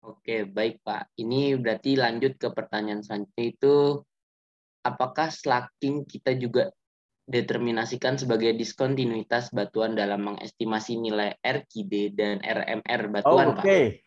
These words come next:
Speaker 2: Ini barusan sebenarnya terkait ya. Eh, saya pikir kalau slacking berbeda. Dia prosesnya sebenarnya tidak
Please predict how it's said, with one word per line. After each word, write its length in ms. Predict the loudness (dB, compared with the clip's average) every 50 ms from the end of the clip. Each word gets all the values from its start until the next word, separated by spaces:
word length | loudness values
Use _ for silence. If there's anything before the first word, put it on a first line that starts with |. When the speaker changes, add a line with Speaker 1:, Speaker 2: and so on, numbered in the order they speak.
| _
Speaker 2:
Ini 320 | -4 2 4 6 6 6 4
barusan 560 | 4 6 6 6 6 6 6 6 4 4 2
sebenarnya 400 | 0 2 4 4 4 4 4 2
terkait 400 | 2 4 6 8 8 8 8 6
ya. 240 | 4 6 6 4 4 0 _ _ _ _ _ 2 6
Eh, 580 | 6 8 8 8 8 8 8 8 8 6 6 4 2 -4 -12 _ _ _ _ _ _ _ _ -8
saya 240 | 0 2 2 2
pikir 400 | 2 0 -2 4 6 6 6 6
kalau 480 | 4 4 4 6 6 6 6 6 4 0 -10 _ _ _ _ _ _ _ _ _ _ _ _
slacking 720 | -20 -12 -2 2 4 4 4 4 4 4 6 6 4 2 0 _ _ _ _ _ _ _
berbeda. 640 | -2 2 4 6 6 6 6 6 6 4 4 2 0
Dia 320 | -2 0 2 4 4 4
prosesnya 800 | 2 2 2 2 2 4 4 4 4 2 -2 -4 -2 0 2 0 0 0
sebenarnya 720 | -2 -6 -6 -2 2 2 2 2 2 0 0 2 0 0 -2 _ _ _ _ _ _ _
tidak 560 | _ 0 2 4 6 6 6 6 2 -4 -14